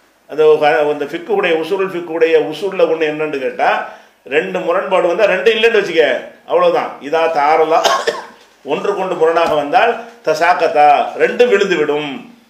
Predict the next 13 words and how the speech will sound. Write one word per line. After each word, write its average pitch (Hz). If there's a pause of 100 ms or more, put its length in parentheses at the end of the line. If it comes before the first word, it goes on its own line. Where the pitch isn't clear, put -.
(140)
ரெண்டையும் 190
ஆதாரமா 175
எடுக்கக்கூடாது 147 (240)
அப்படிங்கிறத 156
வச்சு 143
பார்க்கும் 131
பொழுது 139 (260)
இது 156
வந்து 151 (640)
பச்சை 143
பொய், 170
இது 139
கட்டுக்கதை. 139